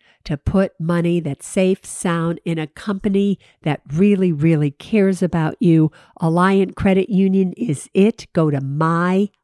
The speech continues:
alliant dot com, and that's where you would open it up,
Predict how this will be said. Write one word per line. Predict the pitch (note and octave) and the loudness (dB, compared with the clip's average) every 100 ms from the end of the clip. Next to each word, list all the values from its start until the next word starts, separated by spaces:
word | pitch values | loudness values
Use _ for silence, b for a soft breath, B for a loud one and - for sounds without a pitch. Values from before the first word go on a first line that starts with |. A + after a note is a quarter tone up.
| _ D#3 | _ -2
alliant | D3 C#3+ D3+ D#3+ F3+ G3 - - | 0 0 0 2 2 0 -4 -6
dot | D#3+ C#3 - - | -2 -2 -6 -6
com, | G3 F#3 F3+ b b b | -2 0 0 b b b
and | B3 A3+ | 0 2
that's | B3 B3 - | 0 0 2
where | F3+ | 4
you | E3 D#3 | 4 4
would | D#3 - | 2 2
open | D3+ C#3+ D#3 | 0 2 2
it | D3 D#3 | 2 2
up, | F#3+ - | 0 -2